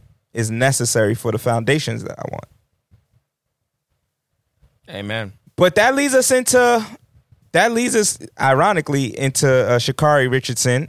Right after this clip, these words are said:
Speaker 1: and what some are deeming to be the race of her life. She is going to be racing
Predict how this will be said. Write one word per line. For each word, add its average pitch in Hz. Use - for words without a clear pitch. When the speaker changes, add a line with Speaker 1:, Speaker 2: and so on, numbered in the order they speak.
Speaker 1:
and 120
what 127
some 208
are 196
deeming 156
to 143
be 139
the 123
race 131
of 139
her 139
life. 127
She 165
is 160
going 156
to 147
be 139
racing 147